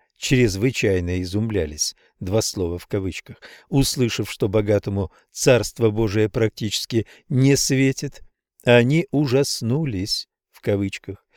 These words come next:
Они говорили между собой: «Кто же в этом случае может спастись?» Изменилось ли с тех пор представление о собственности у человечества?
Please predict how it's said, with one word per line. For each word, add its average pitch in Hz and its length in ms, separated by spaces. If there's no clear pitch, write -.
Они 147 320
говорили 156 540
между 85 300
собой: 98 440
«Кто 185 400
же 113 160
в 104 80
этом 104 260
случае 104 560
может 135 540
спастись?» - 960
Изменилось 175 800
ли 170 140
с - 80
тех 147 240
пор 147 260
представление 135 880
о 104 60
собственности 90 840
у 101 80
человечества? 104 880